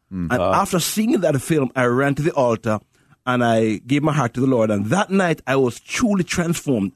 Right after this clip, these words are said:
Speaker 2: I was
Speaker 3: Wow.
Speaker 2: transformed. Um, the next day I got up, I felt something was different.
Speaker 1: Wow.
Speaker 2: And I knew my life had changed. And that's the first change. The second change happened. My parents decided they wanted a piano.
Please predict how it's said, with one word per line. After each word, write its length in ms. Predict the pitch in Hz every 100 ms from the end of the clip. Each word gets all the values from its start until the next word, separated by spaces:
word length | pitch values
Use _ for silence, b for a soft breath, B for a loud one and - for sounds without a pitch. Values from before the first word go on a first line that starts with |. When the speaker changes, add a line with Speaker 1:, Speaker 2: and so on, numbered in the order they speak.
| -
Speaker 2:
I 40 |
was 200 | 165 156
Speaker 3:
Wow. 60 | -
Speaker 2:
transformed. 680 | - 156 143 - 143 131 - B B B
Um, 240 | 123 123 127
the 80 |
next 240 | 143 160 -
day 100 | 160
I 40 |
got 180 | 160 160
up, 120 | - _ _
I 120 | 117 127
felt 260 | - 117
something 400 | - 131 123 107
was 160 | 98 87
different. 320 | - 85 - _ -
Speaker 1:
Wow. 640 | 87 85 82 80 78 71 -
Speaker 2:
And 140 | 135 131
I 100 | 127
knew 220 | 135 165
my 120 | 170
life 260 | 165 139 117
had 140 | 113
changed. 340 | - 147 120 110
And 160 | 117 - -
that's 100 | 156
the 60 |
first 340 | 165 214 165 -
change. 200 | 165 107
The 60 |
second 400 | 104 240 226 226 -
change 260 | 220 180
happened. 400 | 127 165 156 147 131 b b b
My 120 | 123
parents 440 | 120 - 180 180 -
decided 500 | 180 - 147 131 117
they 120 | 127
wanted 520 | 117 110 123 120 123
a 60 | 113
piano. 460 | - 202 185 87